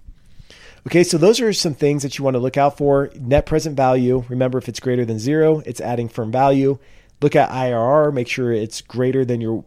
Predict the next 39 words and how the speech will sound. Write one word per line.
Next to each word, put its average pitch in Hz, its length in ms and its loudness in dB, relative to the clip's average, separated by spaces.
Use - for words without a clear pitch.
cost 127 280 -4
of 110 60 -10
capital, 156 600 -4
your 120 120 -4
weighted 120 260 -2
average 127 300 -2
cost 131 220 -4
of - 40 -18
capital. 123 480 -4
M 156 160 2
I 143 180 2
R 123 200 0
R 143 260 2
is 131 120 -4
just 120 160 -8
another 123 280 -2
way 120 220 0
to 120 120 -8
look 117 200 -4
at 107 280 -4
I 117 180 -6
R 95 200 -6
R. 180 340 0
And 139 140 -4
then 143 80 -2
you 135 100 2
have 127 140 2
payback 123 400 0
period 107 420 -6
and 117 100 -8
some 123 200 -4
variation 110 540 -2
thereof. 92 360 -6
Whether 110 180 -6
you 107 100 -4
do 107 140 -4
discounted 143 600 -2
or 110 120 0
undiscounted, 113 680 -4